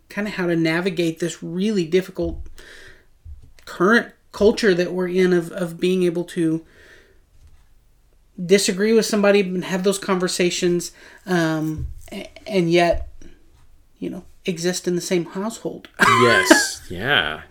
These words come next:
Speaker 2: Yeah. You
Speaker 1: So,
Speaker 2: know.
Speaker 1: yeah. So why is it important to,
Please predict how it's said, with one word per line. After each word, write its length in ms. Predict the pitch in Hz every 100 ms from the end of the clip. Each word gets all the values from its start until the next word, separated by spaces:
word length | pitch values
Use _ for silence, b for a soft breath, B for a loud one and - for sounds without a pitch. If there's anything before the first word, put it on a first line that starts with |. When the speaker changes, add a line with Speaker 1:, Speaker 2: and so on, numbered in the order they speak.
| -
Speaker 2:
Yeah. 560 | 92 90 113 82 78 -
You 40 |
Speaker 1:
So, 140 | 117 127
Speaker 2:
know. 60 | 117 - B B B _ -
Speaker 1:
yeah. 220 | 226 220
So 180 | - 240
why 160 | 254 294
is 140 | 294
it 80 | 254
important 400 | 202 185 202 185
to, 220 | - 175